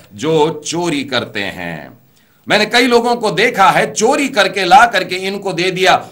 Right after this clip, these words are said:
और बड़े प्रसन्न हो गए कि हमने इनको खिलाया। लेकिन बाइबल चोरों को भी कुछ सलाह दे रही है। इफिसियों की पत्री खोलिएगा, चौथा अध्याय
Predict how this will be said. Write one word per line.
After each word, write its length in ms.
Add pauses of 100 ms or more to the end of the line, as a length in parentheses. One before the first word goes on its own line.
और 160
बड़े 200
प्रसन्न 400
हो 180
गए 140
कि 140
हमने 300
इनको 200
खिलाया। 320
लेकिन 360
बाइबल 580 (540)
चोरों 360
को 160
भी 100
कुछ 220
सलाह 340
दे 180
रही 180
है। 160
इफिसियों 560
की 120
पत्री 300
खोलिएगा, 480
चौथा 400
अध्याय 580